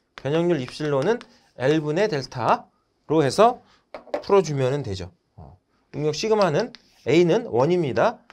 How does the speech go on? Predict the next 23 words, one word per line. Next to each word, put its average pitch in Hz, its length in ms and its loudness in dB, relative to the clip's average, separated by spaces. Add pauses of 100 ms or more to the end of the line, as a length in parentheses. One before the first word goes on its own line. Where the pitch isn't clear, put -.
(120)
사분의 175 520 -2
파이 180 300 -2
곱하기 143 600 -6
이십오 147 300 -2
밀리미터, 143 720 -4 (360)
이십오의 147 580 2
제곱 190 300 -6 (500)
분의 147 160 -4
하중은 190 420 -2 (440)
백 190 260 -2
킬로 233 200 0
뉴턴 143 560 -4
곱하기 143 320 -6
십의 208 160 4
삼승 135 420 -2 (540)
뉴턴으로 165 640 0 (200)
대입을 143 280 0
시켜주면 156 580 -4 (120)
뉴턴 135 320 -4
퍼 170 100 -2
밀리미터 143 420 -4
제곱으로 110 720 -4 (420)
떨어져서 170 560 0